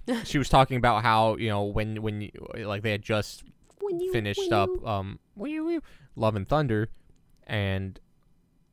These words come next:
Speaker 2: how as, like, an art-, artiste and an actor,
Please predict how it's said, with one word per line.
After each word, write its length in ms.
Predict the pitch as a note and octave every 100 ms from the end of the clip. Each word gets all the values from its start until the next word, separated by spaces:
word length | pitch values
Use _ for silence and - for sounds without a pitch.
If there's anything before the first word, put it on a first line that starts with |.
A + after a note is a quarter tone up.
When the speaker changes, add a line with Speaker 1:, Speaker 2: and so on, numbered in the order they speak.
| _ -
Speaker 2:
how 500 | A2 G#2 G2 G2 G2+
as, 300 | G2 G2 -
like, 160 | F#2+
an 200 | G2 F#2+ -
art-, 180 | G#2 G#2+
artiste 640 | A2 G2+ - A2+ C3 -
and 100 | G2
an 60 | G#2
actor, 580 | G#2+ - - A2 G#2+